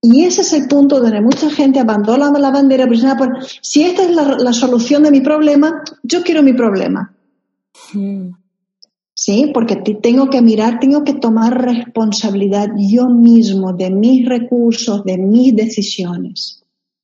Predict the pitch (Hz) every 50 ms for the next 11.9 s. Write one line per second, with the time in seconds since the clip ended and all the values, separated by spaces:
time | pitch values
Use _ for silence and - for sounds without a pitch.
0 | _ _ _ _ _ _ _ _ _ _ _ - - - 185 170 175 202 254 302
1 | - _ _ _ _ _ _ _ _ _ _ _ _ _ - - - 202 190 202
2 | 175 143 - - - - - - - - - - - - - 214 180 - 226 208
3 | - 214 226 214 214 214 214 208 185 165 - - - - 214 208 208 214 202 185
4 | - 196 - 214 208 196 185 185 226 220 - _ _ _ _ _ _ _ _ _
5 | _ _ _ _ _ 233 233 233 - _ _ _ _ - 214 240 247 - 320 311
6 | 311 330 262 302 294 294 269 - - 240 233 - 262 240 247 240 214 208 196 233
7 | 220 - 226 190 196 185 - - - - 190 185 185 202 233 247 240 294 269 277
8 | 226 214 185 - 220 196 - - 190 196 226 285 381 440 - - _ _ - 180
9 | 190 190 190 196 196 - - - - - _ _ _ - 208 214 226 208 226 240
10 | 208 208 208 208 202 190 190 196 196 190 185 180 180 180 180 180 170 170 170 170
11 | 170 175 175 175 202 214 202 180 165 160 - 165 156 180 180 175 175